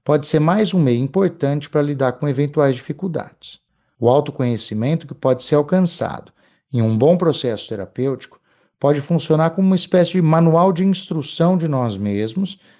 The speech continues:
e mostrar caminhos pra que a gente viva a vida da melhor forma possível. Concluindo,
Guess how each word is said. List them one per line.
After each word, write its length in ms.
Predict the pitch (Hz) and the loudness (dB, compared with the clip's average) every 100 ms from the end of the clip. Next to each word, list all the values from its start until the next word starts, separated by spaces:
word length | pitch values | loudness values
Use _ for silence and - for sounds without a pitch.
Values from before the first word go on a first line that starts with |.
| _ | _
e 120 | 143 156 | 0 4
mostrar 360 | 175 - 196 | 4 2 -2
caminhos 540 | 196 226 208 123 98 98 | 2 2 4 2 -2 -4
pra 160 | - | -6
que 100 | 113 | -4
a 40 | 117 | -4
gente 220 | 120 - | -4 -6
viva 380 | 104 135 175 135 | -6 -2 0 0
a 20 | |
vida 420 | 98 123 160 127 | 0 -6 -4 -4
da 160 | 104 113 | -4 -4
melhor 340 | 113 113 120 | -2 0 -2
forma 320 | 120 127 131 | -2 -4 -4
possível. 520 | 139 - - - 65 _ _ _ _ _ _ _ | -6 -10 -12 -12 -14 _ _ _ _ _ _ _
Concluindo, 840 | - 160 156 110 113 156 165 104 | 0 0 0 -2 0 2 0 -2